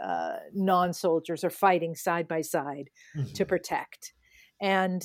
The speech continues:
Speaker 1: you know, in the midst of it all, uh, the Rani was there, her banner flying proudly, and,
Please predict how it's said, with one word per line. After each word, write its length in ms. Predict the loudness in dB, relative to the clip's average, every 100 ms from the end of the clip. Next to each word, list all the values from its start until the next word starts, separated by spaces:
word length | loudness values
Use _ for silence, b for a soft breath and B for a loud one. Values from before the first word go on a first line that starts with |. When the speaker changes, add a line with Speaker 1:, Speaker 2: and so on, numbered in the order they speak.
| 0
Speaker 1:
you 100 | 2
know, 120 | 2 6
in 140 | 8
the 80 | 10
midst 340 | 8 6 6
of 120 | 8
it 100 | 8
all, 460 | 8 8 8 4 0 _ 2
uh, 280 | 4 4
the 160 | 4 4
Rani 460 | 6 6 6 2 4
was 300 | 4 4 8
there, 520 | 10 10 8 2 -4 _ _ _ _ _ _ _ -4
her 260 | 0 0 0 2
banner 400 | 6 8 8 6
flying 460 | 6 6 6 6 2
proudly, 880 | 6 8 8 6 2 4 4 0 B B B
and, 300 | 0 2